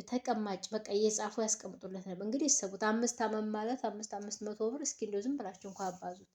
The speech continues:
ሌላውን ባናውቀው አምሳም መቶም እየተቀበልኩኝ እዛቸው ላይ ተደምሮላችኋል፣ ተደምሮልሃል አሉት ማለት ነው። እና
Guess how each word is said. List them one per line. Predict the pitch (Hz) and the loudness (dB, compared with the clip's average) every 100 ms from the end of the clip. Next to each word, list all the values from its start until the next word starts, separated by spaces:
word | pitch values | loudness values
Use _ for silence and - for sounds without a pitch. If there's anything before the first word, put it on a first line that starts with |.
| - | 4
ሌላውን | 220 220 190 185 | 8 8 6 2
ባናውቀው | 185 180 185 180 180 185 | 0 0 -2 -6 -6 -8
አምሳም | 185 - 196 180 | -6 -8 -8 -8
መቶም | 185 185 - 190 | -8 -10 -12 -14
እየተቀበልኩኝ | 180 180 185 190 180 - 196 - 285 _ _ _ _ - | -12 -12 -14 -14 -14 -14 -10 -8 -8 _ _ _ _ -4
እዛቸው | 359 415 - 277 | 2 2 4 4
ላይ | 247 | 4
ተደምሮላችኋል፣ | 247 202 196 185 185 180 185 - - 185 - | 4 0 -2 -4 -4 -4 -6 -10 -12 -14 -12
ተደምሮልሃል | - 214 208 208 202 196 190 185 180 - - - - - - _ _ - _ _ _ | -2 2 2 0 -8 -8 -6 -6 -8 -16 -20 -20 -20 -20 -20 _ _ -20 _ _ _
አሉት | 214 196 226 - | -4 0 0 4
ማለት | 277 269 254 | 6 6 4
ነው። | 202 185 _ _ _ _ _ _ _ _ - | 0 -14 _ _ _ _ _ _ _ _ -8
እና | 208 220 | -2 2